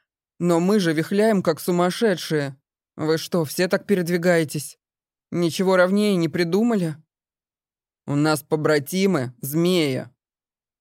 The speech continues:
На чем же нам еще передвигаться? Темрат внимательно смотрит на меня и говорит. В Лакрине, например, побратимы птицы.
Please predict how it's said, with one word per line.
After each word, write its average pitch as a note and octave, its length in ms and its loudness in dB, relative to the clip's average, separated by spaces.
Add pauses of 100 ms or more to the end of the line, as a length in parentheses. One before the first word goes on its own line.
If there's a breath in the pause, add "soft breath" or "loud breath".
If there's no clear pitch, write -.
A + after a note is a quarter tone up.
(320)
На C#3 180 0
чем F#3+ 300 0
же E3+ 140 0
нам E3 160 2
еще E3 420 0
передвигаться? D3 960 -2 (1040)
Темрат E3 400 0
внимательно E3+ 540 0
смотрит F#3+ 460 -4
на E3 60 -2
меня D#3 280 0
и - 20 -6
говорит. D#3+ 560 -2 (1040)
В C#3+ 120 -4
Лакрине, F#3 640 2
например, D#3 580 0
побратимы D3+ 760 0
птицы. D#3 640 -4